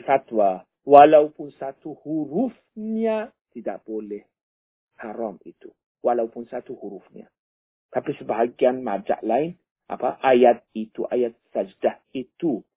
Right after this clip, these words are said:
haram itu bagi orang yang jenabah atau orang haid itu, wanita haid itu. Berarti itulah fikih kita. Kalau sujud wajib,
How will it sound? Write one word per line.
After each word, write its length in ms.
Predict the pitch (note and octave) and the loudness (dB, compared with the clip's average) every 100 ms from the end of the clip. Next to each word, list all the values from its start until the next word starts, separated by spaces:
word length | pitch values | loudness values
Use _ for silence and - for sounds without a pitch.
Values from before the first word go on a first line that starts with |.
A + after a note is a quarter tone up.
| - | -20
haram 400 | - F#2+ G2+ E2+ - | -16 -14 -14 -14 -16
itu 320 | F#2+ - G#2+ | -16 -14 -10
bagi 320 | F#2 - C3 - _ _ _ _ _ - | -10 -8 -14 -14 _ _ _ _ _ 0
orang 320 | A#2 A#2 A#2 | 2 2 0
yang 320 | A2 A#2 B2+ _ _ _ - | 0 -2 -8 _ _ _ -4
jenabah 560 | G2+ G#2 - D#3 - _ | 0 0 2 0 0 _
atau 320 | - - A2+ | -12 -6 -4
orang 320 | - A2 A2+ - | -2 -4 -4 -10
haid 180 | F2+ F2 _ | -12 -12 _
itu, 200 | - _ _ _ _ _ _ | -20 _ _ _ _ _ _
wanita 340 | F2 F2 - | -8 -8 -10
haid 300 | - - D#2 - | -8 -6 -6 -10
itu. 200 | - _ _ _ _ _ _ _ _ _ _ _ _ _ _ _ _ _ _ | -20 _ _ _ _ _ _ _ _ _ _ _ _ _ _ _ _ _ _
Berarti 500 | - A#3 A#3+ D4 C#4+ B3+ | 10 10 8 4 2 -12
itulah 480 | A#3 A3+ A3+ F#3 _ | -10 -4 -4 -4 _
fikih 320 | B2+ - - _ | -18 -16 -20 _
kita. 340 | _ _ - _ _ _ _ _ _ _ _ _ _ _ _ _ _ _ _ - | _ _ -20 _ _ _ _ _ _ _ _ _ _ _ _ _ _ _ _ -2
Kalau 420 | B3 E4+ F#4 G#4+ _ _ - | 2 4 2 -4 _ _ -10
sujud 400 | G#3+ D#3 B3 A#3 F3+ | -10 -10 -14 -12 -10
wajib, 400 | E3 D#3+ D#3 | -10 -10 -14